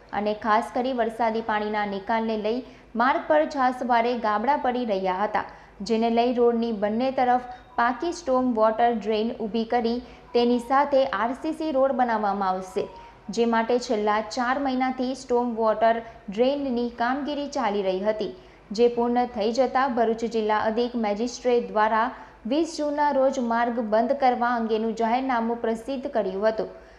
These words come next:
અને માર્ગ બે મહિના માટે બંધ કરવાની જાહેરાત કરી હતી. જો કે, માર્ગ જાહેરનામાની પ્રસિદ્ધિ બાદ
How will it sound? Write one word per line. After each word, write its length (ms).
અને 300
માર્ગ 360
બે 220
મહિના 400
માટે 360
બંધ 280
કરવાની 440
જાહેરાત 500
કરી 220
હતી. 300
જો 160
કે, 200
માર્ગ 400
જાહેરનામાની 800
પ્રસિદ્ધિ 560
બાદ 260